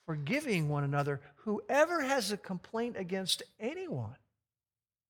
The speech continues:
as the Lord forgave you, so you are to forgive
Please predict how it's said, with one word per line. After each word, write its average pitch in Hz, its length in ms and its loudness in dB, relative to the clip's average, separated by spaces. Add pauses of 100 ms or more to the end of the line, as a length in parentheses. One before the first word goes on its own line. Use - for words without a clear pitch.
(880)
as 202 720 6
the 170 100 0
Lord 170 640 2
forgave 165 560 0
you, 180 420 -2
so 180 280 2
you 202 240 -2
are 151 260 -2
to 180 180 -8
forgive 139 600 -6